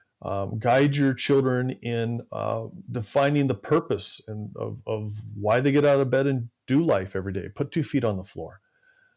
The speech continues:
Um, that will help them discover and become all they're created to be. And,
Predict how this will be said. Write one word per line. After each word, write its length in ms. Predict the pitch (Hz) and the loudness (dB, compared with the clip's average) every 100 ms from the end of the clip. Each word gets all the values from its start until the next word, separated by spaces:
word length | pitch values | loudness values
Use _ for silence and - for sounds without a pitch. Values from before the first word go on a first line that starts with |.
| _ _ | _ _
Um, 340 | 95 98 98 104 | -8 -6 -6 0
that 200 | 120 139 | 2 4
will 200 | 143 113 | 2 2
help 260 | 110 110 - | 2 0 -2
them 380 | 104 98 98 - _ _ - 117 | -4 -6 -10 -16 _ _ -14 -8
discover 360 | 104 - 107 | -2 0 0
and 80 | 101 | -2
become 380 | 101 - 98 95 | -6 -4 -6 -2
all 200 | 110 107 | 2 2
they're 240 | 104 95 98 | 2 -4 -6
created 400 | - 98 98 95 | -6 -6 -8 -12
to 60 | |
be. 300 | 101 101 - _ _ _ _ _ | -14 -12 -14 _ _ _ _ _
And, 340 | 117 117 113 | 0 0 0